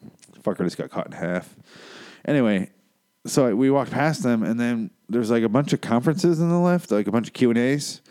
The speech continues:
And there was, like, all these big signs, like, "Oh, it's a Q and A with this fucking guy, this guy, this guy, this fucking sweet guy over here."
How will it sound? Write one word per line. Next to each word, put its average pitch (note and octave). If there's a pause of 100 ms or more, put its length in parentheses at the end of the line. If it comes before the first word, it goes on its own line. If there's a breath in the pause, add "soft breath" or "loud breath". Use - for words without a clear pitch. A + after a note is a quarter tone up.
(360 loud breath)
And A2
there A#2+
was, A2+
like, G#2+
all -
these F#2
big -
signs, A3
like, -
"Oh, E3
it's B2
a D3
Q -
and D#3
A D#3+
with C3+
this E3
fucking A2
guy, G2+
this D3+
guy, -
this C3
guy, D#2
this F2
fucking -
sweet G#2+
guy E2
over F2+
here." G2+